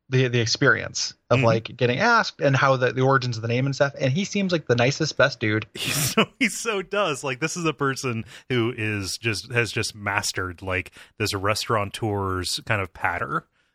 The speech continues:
Speaker 2: Um,
Speaker 1: Yeah.
Speaker 2: and just, like, hospitality, like, the whole way down. Like, I was wrapped by this guy just, like, telling these stories as he was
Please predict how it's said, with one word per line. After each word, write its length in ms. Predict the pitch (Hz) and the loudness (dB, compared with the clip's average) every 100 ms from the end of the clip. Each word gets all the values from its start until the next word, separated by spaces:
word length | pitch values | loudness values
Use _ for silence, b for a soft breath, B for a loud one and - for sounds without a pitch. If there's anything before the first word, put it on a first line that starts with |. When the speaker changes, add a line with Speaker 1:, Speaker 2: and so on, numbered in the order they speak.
| _ - | _ -2
Speaker 2:
Um, 280 | 104 98 | 0 4
Speaker 1:
Yeah. 140 | 156 143 | 4 4
Speaker 2:
and 80 | 113 | 2
just, 140 | 104 | 0
like, 140 | 110 | -2
hospitality, 680 | - 110 - 104 104 92 90 95 | 0 -2 -2 0 0 0 -4 -6
like, 180 | 104 113 | -4 -2
the 80 | |
whole 200 | - 127 | 0 0
way 160 | 107 101 | 0 -2
down. 300 | 98 87 85 | -2 -4 -4
Like, 120 | 90 | -4
I 80 | 101 | -2
was 160 | 98 98 | -2 -4
wrapped 500 | 95 98 95 - - b b - | 0 4 2 0 -14 b b -4
by 160 | 101 | -2
this 180 | 95 90 | -2 -4
guy 380 | - 90 87 85 | -2 -2 -2 -4
just, 240 | 98 95 | -4 -4
like, 260 | 101 92 - | -2 -4 -4
telling 340 | - 98 101 | -2 0 0
these 160 | 104 107 | -2 -4
stories 380 | 175 160 117 - | -2 0 0 -2
as 140 | 101 | -4
he 100 | 113 | -2
was 260 | 101 95 | -2 -2